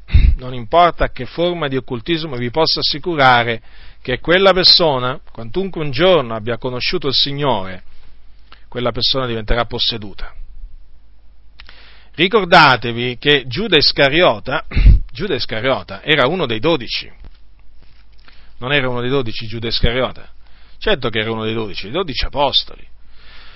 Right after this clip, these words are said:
E, e fu uno di quelli a cui il Signore diede potestà di guarire, potestà sui demoni, per cacciare i demoni. E ve-, sapete, Giuda Iscariota fu uno di quelli che guarì gli ammalati e cacciò i demoni nel nome di Gesù. Però sapete che cosa c'è scritto di Giuda Iscariota?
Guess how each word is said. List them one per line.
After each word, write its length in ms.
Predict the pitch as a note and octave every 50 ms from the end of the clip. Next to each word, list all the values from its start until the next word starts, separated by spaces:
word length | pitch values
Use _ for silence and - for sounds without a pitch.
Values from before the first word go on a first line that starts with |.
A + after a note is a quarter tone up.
| - - - - - - - - - - - - - -
E, 220 | - F#3+ G3 G3+ D#3
e 80 | D#3
fu 160 | C3 - G3 G3
uno 140 | G3 G#3+
di 120 | G#3 G3+ G3
quelli 300 | - E3 F3 G#3 G#3+ E3
a 80 | D3
cui 120 | - - D#3+
il 60 | C#3+
Signore 320 | - - D#3 D#3+ F#3 F#3+
diede 200 | D#3+ C#3+ B2+ C3+
potestà 420 | - - C#3 A#2+ C#3+ - - D3+ C#3+
di 100 | C#3 C#3
guarire, 880 | C3 D3 C#3+ D3+ F#3 G#3 F#3+ D3+ A#2+ A#2 A2+ A2 A2 A2 A2 A2 G#2 G#2
potestà 400 | - B2+ B2+ B2+ A#2 - - C3+
sui 160 | - - B2+
demoni, 360 | A#2+ D3 F3 F3+ C#3+ A#2 A2+ A2
per 120 | A#2 A#2
cacciare 380 | - C3 A#2 - - C3+ A#2 B2+
i 40 |
demoni. 380 | B2 C#3+ D#3+ D3 A#2 G#2 F#2+ G2
E 140 | - F#3 E3+
ve-, 140 | F3+ F3 D#3+
sapete, 400 | - F3+ F3+ A#3+ G3+ C3+ B2 A#2+
Giuda 180 | B2+ F3+ G3+
Iscariota 280 | F3+ - G3 G#3 G3+ F3+
fu 100 | - F3
uno 100 | E3 D3+
di 80 | D3
quelli 180 | D3+ F#3+ F3 D#3
che 120 | C3+ C#3+
guarì 260 | C3+ C3+ C#3+ D3 E3 E3
gli 80 | D3
ammalati 440 | C#3 C#3 C#3 D3 E3+ F#3+ G3+ F3+ F3+
e 40 | F3
cacciò 300 | - C#3+ A#2 - - D3+
i 60 | C#3
demoni 200 | C#3 E3+ F3+ D#3
nel 80 | B2+ B2
nome 180 | D3 D#3+ D3+
di 60 | C3+
Gesù. 360 | B2 C#3+ C#3 B2+ D#3 B2+ - -
Però 180 | - - E3+ G3+
sapete 320 | - - D#3 G3+ G3+ F3
che 80 | C#3 B2
cosa 200 | C3 B2+ A2+ A#2+
c'è 140 | A#2 A#2+ A#2+
scritto 300 | - - D3+ C3+ - B2
di 120 | A2+ B2
Giuda 200 | G#2+ A#2 B2+ B2
Iscariota? 640 | B2+ - - C#3 C3 C#3 E3+ D#3 C#3 - C3 C3 D3